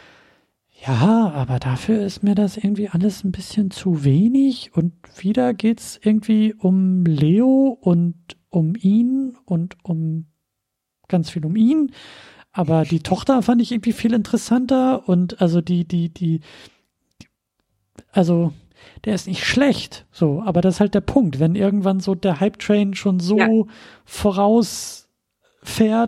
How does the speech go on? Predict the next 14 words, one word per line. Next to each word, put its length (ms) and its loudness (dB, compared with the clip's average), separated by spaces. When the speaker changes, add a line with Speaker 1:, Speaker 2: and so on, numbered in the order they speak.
Speaker 1:
und 140 -2
so 120 -2
große 420 -2
Wellen 280 2
alles 260 -4
schlägt 460 -2
und 160 0
du 60 -2
kommst 360 -4
dann 120 -4
irgendwann 360 0
dazu 340 -2
und 140 -2
sagst, 380 -4